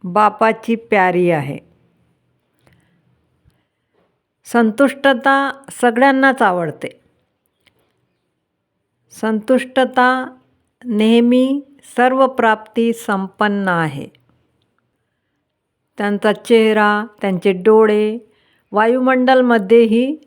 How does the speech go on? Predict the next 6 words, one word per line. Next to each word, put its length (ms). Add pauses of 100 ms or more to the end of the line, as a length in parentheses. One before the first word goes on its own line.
(400)
संतुष्टताची 1300
लाट 280 (180)
पसरवतात. 600 (1400)
जिथे 300
संतुष्टता 800
आहे, 420